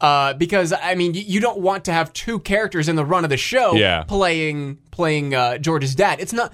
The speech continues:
Speaker 1: because it's not like Jerry's dad, the very early character who was playing his
Speaker 2: Yeah.
Speaker 1: dad, hi-, it's not like those episodes are in syndication.
Speaker 2: I f-, feel like I've seen those.
Speaker 1: You think they
Speaker 2: Yeah,
Speaker 1: are?
Speaker 2: I think I've seen the Seinfeld Chronicles and, and everything. And
Speaker 1: Huh.
Speaker 2: so those early episodes, they,
Speaker 1: How many
Speaker 2: they
Speaker 1: was
Speaker 2: do
Speaker 1: he
Speaker 2: play.
Speaker 1: in? Was he only in, like, one or two?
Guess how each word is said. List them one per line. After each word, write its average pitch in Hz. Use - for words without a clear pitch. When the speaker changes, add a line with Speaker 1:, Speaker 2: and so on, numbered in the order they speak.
Speaker 1:
because 214
it's 208
not 214
like 180
Jerry's 165
dad, 120
the 165
very 165
early 240
character 131
who 139
was 131
playing 127
his 123
Speaker 2:
Yeah. 120
Speaker 1:
dad, 131
hi-, -
it's 202
not 247
like 175
those 208
episodes 131
are 127
in 120
syndication. 120
Speaker 2:
I 233
f-, -
feel 220
like 214
I've 170
seen 349
those. 170
Speaker 1:
You 165
think 240
they 370
Speaker 2:
Yeah, 269
Speaker 1:
are? 269
Speaker 2:
I -
think -
I've 240
seen 285
the 202
Seinfeld 196
Chronicles 202
and, 160
and 139
everything. 185
And 466
Speaker 1:
Huh. -
Speaker 2:
so 165
those 156
early 190
episodes, 123
they, 135
Speaker 1:
How -
many 330
Speaker 2:
they 302
Speaker 1:
was 160
Speaker 2:
do 202
Speaker 1:
he -
Speaker 2:
play. -
Speaker 1:
in? 135
Was 135
he 190
only 226
in, 247
like, 190
one 160
or 196
two? 175